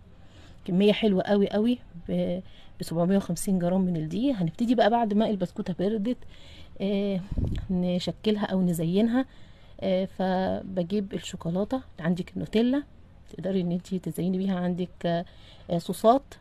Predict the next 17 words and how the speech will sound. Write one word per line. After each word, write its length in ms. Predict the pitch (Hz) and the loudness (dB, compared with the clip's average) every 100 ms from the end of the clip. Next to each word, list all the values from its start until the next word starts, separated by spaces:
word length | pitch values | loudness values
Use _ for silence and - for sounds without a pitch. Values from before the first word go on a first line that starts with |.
| - - | -20 -8
صوص 220 | 196 - | -8 -2
كراميل، 360 | 175 175 202 247 | 2 4 4 2
تقدري 420 | - 170 190 202 | 0 0 2 2
تعملي 380 | - 160 190 202 | 0 0 0 0
كل 260 | - 208 | 0 0
حاجة. 260 | 185 - - - - - - - - - - | 0 -4 -10 -20 -20 -20 -20 -20 -20 -12 0
آه، 380 | 180 190 180 - | 2 4 2 2
المربى 460 | 190 208 220 262 277 | 2 6 8 8 6
بتخليها 380 | 247 220 214 233 | 6 2 4 4
طرية 260 | 196 196 | 4 4
شوية، 340 | 190 170 - - - | 2 -4 -8 -10 -14
فممكن 420 | - 170 214 214 - | -2 4 4 2 -6
تحطي 320 | - 214 214 | -8 -4 2
مربى 280 | 202 233 226 | 4 4 4
لو 100 | 180 | 4
انتي 200 | 196 147 | 0 -2
عايزة. 320 | - - | -8 -18